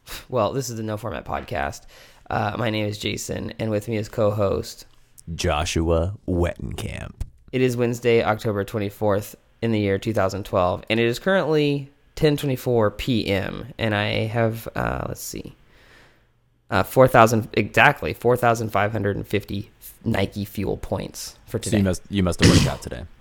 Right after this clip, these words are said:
Speaker 1: Yeah, dude, I actually, like, killed myself. Yeah, I went, like, crazy.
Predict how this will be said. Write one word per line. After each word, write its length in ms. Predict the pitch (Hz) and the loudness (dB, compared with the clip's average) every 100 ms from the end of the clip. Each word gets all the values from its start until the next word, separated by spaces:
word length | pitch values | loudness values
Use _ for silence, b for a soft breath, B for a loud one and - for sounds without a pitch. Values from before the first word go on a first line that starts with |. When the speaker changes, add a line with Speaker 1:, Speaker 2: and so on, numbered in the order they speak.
| _ _ _ _ _ _ _ | _ _ _ _ _ _ _
Speaker 1:
Yeah, 180 | - 87 | -4 -4
dude, 160 | - 50 | -2 0
I 40 | |
actually, 280 | 50 - - | 0 -2 -4
like, 140 | - - | -6 -4
killed 220 | - - | -2 -2
myself. 480 | - - - - - | -4 -4 -6 -6 -6
Yeah, 260 | - - - _ - | -4 -4 -8 _ -6
I 80 | 104 | -2
went, 120 | 92 | -2
like, 140 | 76 | -2
crazy. 420 | - 95 - - | -2 -2 -2 -6